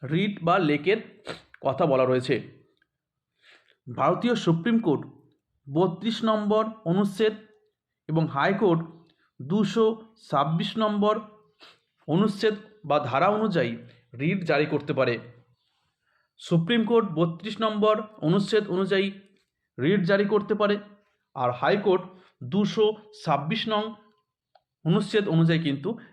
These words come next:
রিট জারি করতে পারে। নিম্নলিখিত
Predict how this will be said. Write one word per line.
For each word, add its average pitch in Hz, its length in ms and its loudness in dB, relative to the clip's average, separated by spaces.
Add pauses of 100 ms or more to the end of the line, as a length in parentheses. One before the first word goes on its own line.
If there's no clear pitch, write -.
রিট 156 380 0
জারি 139 220 0
করতে 143 280 -2
পারে। 135 280 0 (4000)
নিম্নলিখিত 226 800 2